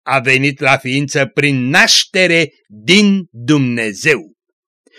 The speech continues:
La Matei, capitolul unu, versetul optsprezece, citim limpede că Maria s-a aflat însărcinată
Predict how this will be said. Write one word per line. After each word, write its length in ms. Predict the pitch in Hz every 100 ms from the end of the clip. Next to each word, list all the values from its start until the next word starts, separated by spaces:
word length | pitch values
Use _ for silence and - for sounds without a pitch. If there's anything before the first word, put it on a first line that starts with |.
| - -
La 180 | 123 135
Matei, 440 | 135 131 180 180
capitolul 680 | 156 135 156 151 147 147 151
unu, 220 | 156 156
versetul 680 | 139 143 143 147 - 139 -
optsprezece, 1080 | 165 175 - 180 - - 196 170 202 208 220 220 _ _ -
citim 420 | 151 135 151 143
limpede 520 | 147 165 160 147 147
că 160 | 147 139
Maria 440 | 139 139 151 147
s-a 180 | - 135
aflat 320 | 120 147 143
însărcinată 840 | 143 143 139 - 139 180 180 190